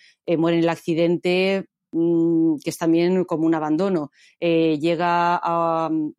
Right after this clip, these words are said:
muy pequeñita a, al orfanato donde le están dando pastillas, donde no entiende la situación, que yo creo que,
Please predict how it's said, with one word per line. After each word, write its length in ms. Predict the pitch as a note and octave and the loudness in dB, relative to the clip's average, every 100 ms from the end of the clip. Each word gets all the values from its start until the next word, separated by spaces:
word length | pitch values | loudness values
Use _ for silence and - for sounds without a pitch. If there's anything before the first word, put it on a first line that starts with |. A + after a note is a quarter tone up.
| - | -12
muy 420 | B2+ F3 F3+ F#3+ F#3+ | -6 -4 0 0 0
pequeñita 840 | F#3+ F3 F3+ F#3 G3 G3+ A3 A#3 - | 0 2 0 0 -2 0 -2 -2 -4
a, 540 | E3 D#3 D3+ D3 D3 | -4 -2 -2 -2 -2
al 200 | - D#3+ | -2 -2
orfanato 720 | E3 - D#3 E3 E3+ G3 G3+ | -2 -4 -2 -2 -2 0 0
donde 240 | G3+ F3+ D#3+ | 0 0 0
le 100 | D#3+ | 0
están 240 | - D#3 | -2 -2
dando 180 | D#3+ E3 | -2 -2
pastillas, 480 | D#3 - F3 F#3 F3+ | -4 -6 -4 -2 -2
donde 220 | E3+ D#3+ | -2 0
no 40 | D#3+ | -2
entiende 280 | D#3+ D#3 | -2 -4
la 80 | D#3 | -4
situación, 580 | D3+ D#3 D3+ - F3 F3+ - - - _ _ - _ _ _ _ _ | -8 -8 -8 -2 -2 -2 -6 -20 -20 _ _ -20 _ _ _ _ _
que 140 | F#3 | 2
yo 140 | F3 A3+ | 4 2
creo 200 | B3 B3+ | 2 0
que, 340 | B3 F#3 - | 0 -2 -4